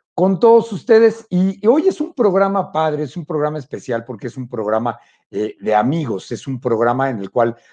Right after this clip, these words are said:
vamos a estar platicando y compartiendo muchas de las anécdotas que tiene, eh, y de la vida que tiene un actor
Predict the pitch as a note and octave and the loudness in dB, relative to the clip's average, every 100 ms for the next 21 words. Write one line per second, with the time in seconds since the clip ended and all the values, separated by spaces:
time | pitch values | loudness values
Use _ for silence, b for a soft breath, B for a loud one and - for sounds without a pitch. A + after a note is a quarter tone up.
0 | b - A#2+ C#3 B2+ G#2 - B2 A#2 C3 | b -2 -2 -2 -8 -6 -2 -2 0 -2
1 | A2+ G2 - B2 D3+ - A#2 G#2 A2 G2 | -4 -8 -6 -4 -6 -8 -10 -8 -8 -10
2 | - D3 E3+ D3+ C3 b b b b B2+ | -10 -6 -4 -2 -4 b b b b 2
3 | B3+ B3+ B3 E3 F3 D#3 C3 C3 F3+ A3+ | 2 6 4 6 2 2 0 -2 0 2
4 | A3 G3+ A3 A#3 - _ _ _ - C3 | 2 0 -2 -4 -12 _ _ _ -4 -2
5 | C3 E3+ F3+ G3+ G3+ G3+ - C#3+ C#3 C#3+ | 0 -2 -2 -4 -6 -12 -8 -4 -4 -4
6 | A#2+ C3 A#2+ D#3+ C#4 D4 D3 B2 F3 D#3+ | -2 0 2 4 4 2 -4 -2 -2 -2
7 | D#3 D#3+ C3+ - B2 C3 | -2 -2 -4 -2 -2 -2